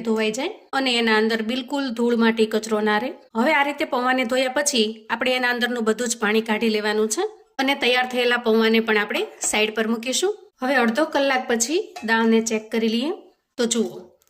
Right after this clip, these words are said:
અહીંયા દાળ ખૂબ સરસ રીતે પલળી ગઈ છે. હવે આપણે દાળની અંદરનું આ પાણી કાઢી લઈએ અને ફરી એક વખત ધોઈ લઈએ. દાળને ધોયા પછી આપણે એક મિક્સર જાર લઈશું અને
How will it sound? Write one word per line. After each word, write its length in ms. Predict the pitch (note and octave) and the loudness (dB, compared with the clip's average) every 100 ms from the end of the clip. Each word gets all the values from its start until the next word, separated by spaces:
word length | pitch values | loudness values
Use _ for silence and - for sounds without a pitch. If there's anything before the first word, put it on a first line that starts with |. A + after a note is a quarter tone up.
| _ | _
અહીંયા 260 | B3 B3+ A#3 | -4 0 2
દાળ 180 | A#3 A#3 | 0 0
ખૂબ 180 | C4 A3+ | -2 -2
સરસ 260 | - A3+ A3+ A3+ | 0 0 2 2
રીતે 180 | A3+ A3+ | 0 0
પલળી 280 | A3 G#3 G#3+ | 0 0 0
ગઈ 120 | G#3+ A3 | 2 2
છે. 100 | F4 G#4+ - _ - | -2 -6 -14 _ -4
હવે 160 | C4 | 0
આપણે 240 | E4+ F4+ D#4+ C#4 | 2 2 0 2
દાળની 340 | C#4 C#4 C#4+ | 2 2 -2
અંદરનું 340 | C4 C4 B3+ B3+ | -2 -2 -2 -2
આ 40 | A#3+ | 0
પાણી 240 | A#3 A3+ A3+ | 2 0 0
કાઢી 260 | A3+ A3 A3 | 0 0 -2
લઈએ 220 | G#3 A#3 - - - | -2 -4 -6 -10 -8
અને 120 | B3+ A#3 | -8 -6
ફરી 200 | B3 A3+ A3 | -4 -2 -2
એક 80 | A3+ | -4
વખત 280 | A3 F#4 F4+ | -6 -8 -6
ધોઈ 180 | A#3 G#3 F#3 | -4 -4 -4
લઈએ. 240 | F3 - - - A3 | -10 -10 -18 -4 0
દાળને 320 | B3 D#4 E4+ | 0 2 0
ધોયા 220 | E4 E4+ E4+ | 2 0 0
પછી 280 | F4 D4+ C4 F4+ - _ | -2 0 -2 -6 -18 _
આપણે 180 | A3 A3+ B3+ | -4 -2 0
એક 100 | A#3 | 0
મિક્સર 280 | A3+ - G#3+ | 0 -2 0
જાર 120 | B3+ B3 | 0 0
લઈશું 340 | B3 B3 G#4 - - _ | -2 -2 -6 -10 -20 _
અને 180 | D4+ D4 | -6 -4